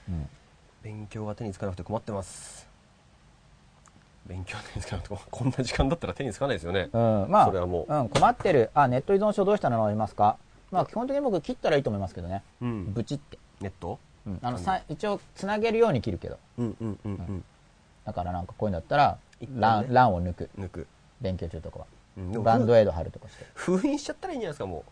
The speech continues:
Speaker 1: 完全封印。
Speaker 2: うん。
Speaker 1: まあ、だから、初めは大変です。何フェチですか？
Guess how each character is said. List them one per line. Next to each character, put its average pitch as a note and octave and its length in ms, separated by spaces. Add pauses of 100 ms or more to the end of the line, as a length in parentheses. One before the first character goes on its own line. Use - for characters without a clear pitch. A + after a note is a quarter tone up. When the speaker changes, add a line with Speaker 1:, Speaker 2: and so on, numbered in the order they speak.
Speaker 1:
完 F#3 220
全 F#3 160
封 G3 100
印。 G2+ 240
Speaker 2:
う A2 40
ん。 F2+ 260 (200)
Speaker 1:
ま D#3 100
あ、 B2+ 60
だ C#3 120
か B2+ 80
ら、 G#2+ 140
初 E3 280
め C#4 80
は C4+ 100
大 B3 140
変 A#3 100
で A3+ 60
す。 - 100
何 D#3+ 200
フ B3 80
ェ C4+ 40
チ C4+ 60
で C4 100
す - 80
か？ - 100